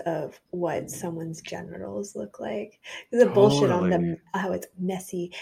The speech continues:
Speaker 1: should be contained, should be neat. Like, what the fuck? You know who that's benefiting? People are making money off these surgeries.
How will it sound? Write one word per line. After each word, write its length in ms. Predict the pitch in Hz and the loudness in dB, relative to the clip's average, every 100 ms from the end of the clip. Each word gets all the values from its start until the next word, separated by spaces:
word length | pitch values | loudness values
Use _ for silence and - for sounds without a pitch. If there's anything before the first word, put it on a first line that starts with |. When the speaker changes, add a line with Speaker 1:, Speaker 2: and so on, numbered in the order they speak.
| - | -12
Speaker 1:
should 200 | - - | -6 -2
be 100 | 208 | -2
contained, 680 | 202 185 185 - 220 196 180 | -2 -4 -6 -6 -2 0 -2
should 240 | - 185 180 | -6 -10 -8
be 140 | 175 | -8
neat. 360 | 165 175 208 180 | -6 -4 -4 -4
Like, 180 | 180 - _ | -10 -12 _
what 360 | 339 370 392 403 | -12 -6 -6 -6
the 220 | - - - _ - | -10 -12 -12 _ -20
fuck? 160 | - 277 | -16 -14
You 120 | 240 254 | -6 -4
know 140 | 294 | -2
who 120 | 294 | -2
that's 280 | 190 190 240 | 2 2 0
benefiting? 640 | 285 294 294 294 320 359 - _ | -4 -4 -4 -2 -2 -6 -12 _
People 240 | 285 285 | -6 -2
are 80 | 277 | -2
making 320 | 254 240 226 196 | -2 -4 -4 -4
money 300 | 196 220 196 | -4 -4 -4
off 200 | 180 - | -6 -6
these 220 | 190 185 | -8 -6
surgeries. 680 | 202 214 185 175 180 - | -8 -8 -8 -8 -10 -14